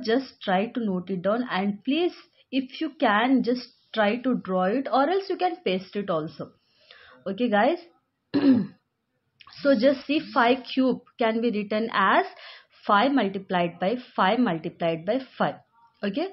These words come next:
and just see the last part here, two multiplied by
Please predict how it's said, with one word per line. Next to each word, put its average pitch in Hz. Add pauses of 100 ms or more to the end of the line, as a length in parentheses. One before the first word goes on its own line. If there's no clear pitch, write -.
(420)
and 214
just 262
see 240
the 220
last 226 (100)
part 269 (260)
here, 269 (580)
two 330
multiplied 233
by 233